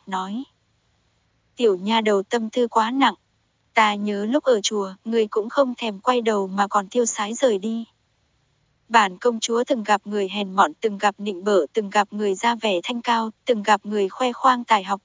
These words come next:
từng gặp yêu sủng, nhưng chưa từng gặp người như ngươi. Ta không phải. Yên Nhiên bối rối, cúi thấp đầu.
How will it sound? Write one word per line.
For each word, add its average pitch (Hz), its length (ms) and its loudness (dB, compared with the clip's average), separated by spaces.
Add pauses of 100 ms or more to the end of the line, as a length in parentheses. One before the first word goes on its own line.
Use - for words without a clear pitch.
từng 214 160 0
gặp 202 220 2
yêu 247 180 0
sủng, 202 340 -2 (120)
nhưng 226 300 -4
chưa 262 180 2
từng 220 200 -2
gặp 202 220 0
người 202 300 -4
như 208 180 -4
ngươi. 233 360 -2 (1160)
Ta 214 240 6
không 247 260 0
phải. 190 380 0 (520)
Yên 226 260 -2
Nhiên 220 260 -2
bối 202 180 0
rối, 214 400 -4
cúi 226 240 0
thấp - 180 -4
đầu. 202 280 -6